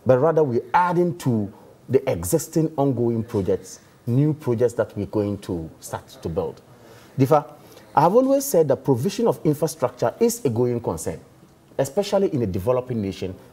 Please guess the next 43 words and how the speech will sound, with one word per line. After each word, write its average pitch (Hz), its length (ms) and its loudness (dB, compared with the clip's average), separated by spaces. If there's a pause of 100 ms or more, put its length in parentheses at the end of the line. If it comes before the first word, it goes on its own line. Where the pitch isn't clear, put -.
(100)
as 101 220 -10
we 87 60 -12
have. - 260 -12 (1500)
One 202 280 2
cannot 165 320 0
say 156 240 2
that 117 260 -2 (260)
we 127 180 2
are 131 160 0
adequate 151 600 -2
when 156 160 4
it 131 100 -6
comes 135 220 -4
to 98 80 -4
staffing 143 580 -4 (680)
in 131 120 2
the 101 80 0
health 107 220 -2
sector. - 320 -8 (500)
One 165 340 4
equally 208 320 2
cannot 165 380 0
also 156 160 0
say 139 280 0
that 120 180 0
we 127 120 2
are 123 140 0
adequate 185 440 -2
when 156 140 0
it 139 80 -4
comes 135 200 -6
to - 120 -8
infrastructure 135 680 -6 (100)
in 127 140 0
the 101 80 -4
health 101 220 -4
sector 90 320 -6 (240)
or 90 80 -6
provision 104 340 -4
in 95 60 -4
the 85 60 -6
health 85 160 -8
sector. - 240 -12